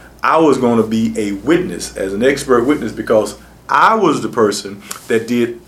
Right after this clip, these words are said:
all, all of the research on the microfiche and all the documents of the city of Sarasota history from its beginning until nineteen seventy-nine.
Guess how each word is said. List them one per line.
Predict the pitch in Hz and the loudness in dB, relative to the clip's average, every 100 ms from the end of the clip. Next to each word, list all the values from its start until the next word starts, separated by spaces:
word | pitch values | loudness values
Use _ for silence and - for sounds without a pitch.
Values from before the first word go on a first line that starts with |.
| - | 0
all, | 143 202 214 165 113 90 - - - - - - - - - | 4 6 6 6 2 -2 -6 -16 -20 -20 -20 -20 -20 -20 -6
all | - 143 180 190 190 | 0 4 6 6 4
of | 180 | 4
the | 139 | 0
research | 131 185 - - 120 113 - - | -2 -2 -2 0 0 0 -4 -6
on | 117 117 | -2 0
the | 107 | -2
microfiche | 110 135 175 175 135 - 120 113 110 - - - - - 107 | -2 -2 -2 -2 -4 -4 0 0 0 -8 -14 -20 -20 -16 -16
and | 113 - | -10 0
all | 135 147 160 170 165 | 2 4 6 4 4
the | 147 131 | 4 2
documents | 123 135 147 - 127 123 120 - | 2 0 0 -4 -4 -4 -4 -6
of | 101 | -6
the | |
city | 98 - 147 | -4 0 0
of | 127 | 0
Sarasota | - 131 123 120 117 127 110 | 2 4 4 2 0 0 0
history | 107 196 190 120 110 110 | 0 0 2 0 -2 -4
from | - - 117 120 | -14 -2 0 0
its | 120 - | -2 -4
beginning | 110 101 156 175 117 110 - - - | -6 -2 0 2 2 0 -6 -14 -10
until | 104 117 | -4 0
nineteen | 113 127 120 - 110 | 2 2 0 -2 -2
seventy-nine. | 107 117 110 110 110 110 | 2 2 2 0 -4 -6